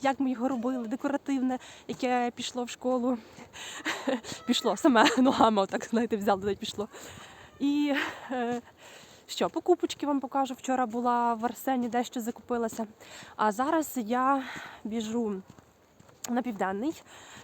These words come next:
е, в магазин «Київстар». Я на протязі вже, напевно, більше тижня,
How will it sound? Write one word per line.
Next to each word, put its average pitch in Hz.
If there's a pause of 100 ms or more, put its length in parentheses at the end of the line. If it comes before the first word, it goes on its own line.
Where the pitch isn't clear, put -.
(180)
е, 214
в 254
магазин 247
«Київстар». 226 (1040)
Я 226
на 311
протязі 277
вже, 254
напевно, 277
більше 254
тижня, 294